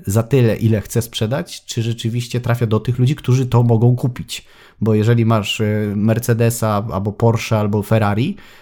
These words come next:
no to raczej gdzieś tam, powiedzmy, w miejscach, gdzie tych pieniędzy nie ma, no raczej salonu nie wybudujesz i, i tam nie będziesz latał od domu do domu, „Kupcie moje Ferrari”, bo może tam nikt tego nie kupić na przykład, nie? Więc trzeba wiedzieć, gdzie są twoi klienci, którzy mogą zapłacić więcej.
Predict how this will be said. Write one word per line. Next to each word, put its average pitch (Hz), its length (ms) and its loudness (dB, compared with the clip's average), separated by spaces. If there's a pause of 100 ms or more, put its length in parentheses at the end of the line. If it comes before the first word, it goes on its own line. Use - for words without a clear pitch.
(100)
no 127 100 2
to 139 100 2
raczej 135 440 0
gdzieś 123 320 -2
tam, 123 200 2
powiedzmy, 120 720 2
w 110 100 -6
miejscach, 120 400 2
gdzie 110 140 -4
tych 117 140 -4
pieniędzy 110 280 0
nie 120 100 2
ma, 123 80 2
no 123 120 2
raczej 120 280 0
salonu 117 380 2
nie 113 140 2
wybudujesz 110 720 0
i, 104 180 -4
i 110 40 -4
tam 113 160 2
nie 113 100 2
będziesz 110 300 0
latał 113 300 0
od 107 100 0
domu 110 240 4
do 104 100 0
domu, 110 240 2
„Kupcie 113 300 -4
moje 107 180 0
Ferrari”, 104 400 0
bo 160 160 -2 (340)
może 196 260 2
tam 175 380 0
nikt 175 220 -4
tego 156 180 -2
nie 151 120 -4
kupić - 400 -2
na 87 60 -8
przykład, - 460 -4
nie? 170 160 -6 (360)
Więc 135 180 -2
trzeba 196 220 2
wiedzieć, 165 280 0
gdzie 120 220 0
są 143 180 -2
twoi 131 260 -2
klienci, 123 380 0
którzy 127 240 0
mogą 135 280 2
zapłacić 120 460 0
więcej. 98 540 -4